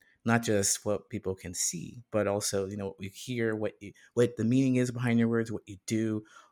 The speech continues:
all those things, they, they make a, a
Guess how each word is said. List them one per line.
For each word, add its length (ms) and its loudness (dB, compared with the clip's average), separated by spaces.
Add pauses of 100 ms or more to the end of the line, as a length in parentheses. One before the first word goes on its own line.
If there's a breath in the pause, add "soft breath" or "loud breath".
all 120 6
those 260 4
things, 380 -2
they, 260 0 (180)
they 80 -2
make 400 0 (680)
a, 400 0 (140)
a 80 -10